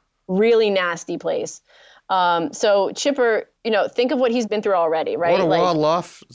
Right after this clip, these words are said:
Speaker 2: Uh, born
Speaker 1: I know.
Speaker 2: wild in Africa. He's been
Speaker 1: Yeah.
Speaker 2: in a circus, in a lab.
Speaker 1: Uh-huh.
Speaker 2: Across
Speaker 1: And
Speaker 2: the
Speaker 1: an animal,
Speaker 2: seas.
Speaker 1: yeah, yeah, like,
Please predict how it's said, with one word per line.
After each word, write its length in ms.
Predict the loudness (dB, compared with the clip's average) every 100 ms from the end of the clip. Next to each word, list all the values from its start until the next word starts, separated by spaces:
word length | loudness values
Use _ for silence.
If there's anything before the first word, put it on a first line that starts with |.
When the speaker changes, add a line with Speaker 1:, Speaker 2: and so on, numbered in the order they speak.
| -20 _ _
Speaker 2:
Uh, 180 | -6 -6 -8 -6
born 160 | -2 0
Speaker 1:
I 160 | 0
know. 60 | 0
Speaker 2:
wild 320 | 0 0 0
in 100 | 0
Africa. 680 | -2 -4 -8 -2 0 0 -4 _ _ _
He's 140 | -12 -8
been 220 | -2 0
Speaker 1:
Yeah. 220 | 0 -2 -6
Speaker 2:
in 100 | -6
a 60 | -6
circus, 600 | -4 -2 -2 -2 -6 -4
in 60 | -4
a 60 |
lab. 520 | -2 0 0 -2 -6 -14 _ _ _ _ _ _ -20 _ -6
Speaker 1:
Uh-huh. 280 | -2 -2 -2 _ _ -6
Speaker 2:
Across 240 | -4 -2
Speaker 1:
And 120 | 0
Speaker 2:
the 120 | 0 0
Speaker 1:
an 60 |
animal, 220 | 0 0
Speaker 2:
seas. 240 | 0 -4 -12 -6
Speaker 1:
yeah, 140 | -6 -6 _ _ _ -2
yeah, 240 | 0 -2 -8 _ -4
like, 180 | -2